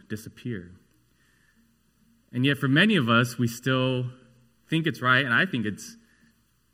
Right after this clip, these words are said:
right, that we have this sense, uh, to establish resolutions, um, some kind of self-improvement project, some kind of, uh, realistic, sustainable goal for the entire year.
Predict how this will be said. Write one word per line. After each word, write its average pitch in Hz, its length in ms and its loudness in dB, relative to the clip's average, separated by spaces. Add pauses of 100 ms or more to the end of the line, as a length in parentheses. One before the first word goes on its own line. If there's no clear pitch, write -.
(140)
right, 110 420 0
that 110 140 0
we 113 120 0
have 117 120 0
this 110 240 -8
sense, 135 480 -8 (540)
uh, 92 300 -10
to - 120 -8
establish 127 720 0 (100)
resolutions, 107 1000 -6 (840)
um, 90 480 -10 (280)
some 131 200 -4
kind 135 160 4
of 123 80 0
self-improvement 127 840 -2
project, 98 680 -6 (680)
some 123 200 -6
kind 131 200 4
of, 107 280 -2 (680)
uh, 90 200 -12
realistic, 147 680 0
sustainable 135 680 -4
goal 117 420 -2
for 120 160 -6
the 113 80 -6
entire 113 520 0
year. 98 520 -4